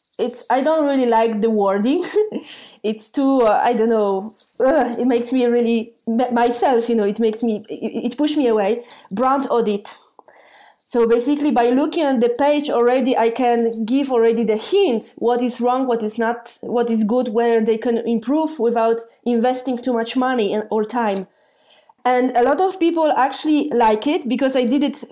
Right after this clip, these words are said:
for free. <laughs> For a lot of people, I started before I really, now I have a lady that I work on a one-to-one basis. It's the last free program that I offered. And I said, "This is it. I have already enough free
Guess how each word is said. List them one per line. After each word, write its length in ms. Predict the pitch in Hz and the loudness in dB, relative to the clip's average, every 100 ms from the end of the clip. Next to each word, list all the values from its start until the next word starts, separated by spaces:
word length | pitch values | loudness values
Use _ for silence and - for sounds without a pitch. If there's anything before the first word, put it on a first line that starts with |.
| 233 _ | -20 _
for 220 | - 359 | -4 -4
free. 400 | - 233 233 - - | -2 0 0 -2 -4
<laughs> 60 | 370 - - - - - - | -6 -6 -18 -20 -20 -20 -20
For 280 | - 262 247 | -6 0 2
a 100 | 240 | 2
lot 160 | 262 311 | 0 -2
of 160 | 302 | -2
people, 400 | 294 269 247 262 | -2 0 2 2
I 160 | 240 247 | 2 0
started 480 | - 277 285 247 - - | 2 2 2 0 -4 -6
before 400 | 226 240 285 277 | -4 -2 0 2
I 80 | 262 | 2
really, 320 | 240 262 247 - | 2 0 0 -2
now 200 | 262 269 | 0 2
I 80 | |
have 180 | 269 262 | 2 0
a 60 | 233 | 2
lady 580 | 226 233 240 269 269 - _ - | 2 2 2 2 0 -4 _ -2
that 120 | 233 | 0
I 180 | 233 233 | 2 2
work 360 | 226 254 254 | 2 2 2
on 140 | 240 240 | 0 0
a 80 | 220 | 2
one-to-one 560 | 240 240 240 233 233 | 0 0 -2 0 0
basis. 340 | 247 262 220 226 | 2 2 0 0
It's 140 | 220 | 2
the 100 | 220 | 4
last 400 | 226 269 302 - | 4 2 0 -8
free 200 | - 262 | -4 -4
program 380 | - 269 269 254 | -2 0 0 0
that 140 | 233 | 0
I 60 | 220 214 | 0 0
offered. 480 | 208 233 262 359 - | -2 0 -2 -2 -6
And 120 | 214 214 | -2 -2
I 80 | |
said, 280 | 220 208 202 | 0 -2 0
"This 140 | 240 277 | -2 -2
is 140 | 247 | 0
it. 300 | 240 262 - - | 2 0 -2 -4
I 120 | 208 | -2
have 260 | 214 226 226 | 0 -2 0
already 400 | 226 233 240 262 | 0 2 0 -2
enough 240 | 247 226 226 | -2 -2 -4
free 460 | - 262 262 - | -2 0 -2 -4